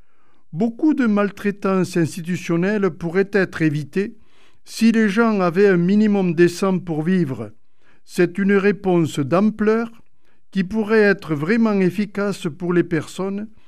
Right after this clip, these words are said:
et permettrait aux professionnels de se dédier à leur mission première,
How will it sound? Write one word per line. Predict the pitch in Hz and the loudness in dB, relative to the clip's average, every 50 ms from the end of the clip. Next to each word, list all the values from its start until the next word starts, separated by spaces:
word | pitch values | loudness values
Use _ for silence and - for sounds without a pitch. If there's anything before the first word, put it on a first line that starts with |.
| - - - - - - - - | -20 -20 -20 -20 -20 -20 -8 -2
et | 160 160 - | 0 0 0
permettrait | - - 226 214 208 220 220 214 220 - - 214 190 | 0 0 0 2 2 2 2 2 0 -2 0 2 4
aux | 170 160 147 | 4 4 2
professionnels | - 185 214 208 - 220 202 170 - 196 190 190 202 208 214 202 185 165 | 0 -2 -4 -2 -2 -2 -4 -2 -2 -2 -2 0 0 0 -2 -4 -2 0
de | 170 170 160 | 0 0 0
se | 170 - 160 | 0 0 -2
dédier | 151 143 156 202 214 180 196 208 208 208 208 | 0 2 2 0 0 2 0 2 2 4 4
à | 196 180 | 4 4
leur | 170 165 160 | 2 2 2
mission | 175 190 185 175 - 190 170 151 143 | 0 0 0 -2 -2 0 0 0 -2
première, | 139 - - 156 143 147 160 180 208 208 202 - 208 | -4 -4 -2 0 0 2 2 2 0 0 -4 -6 -10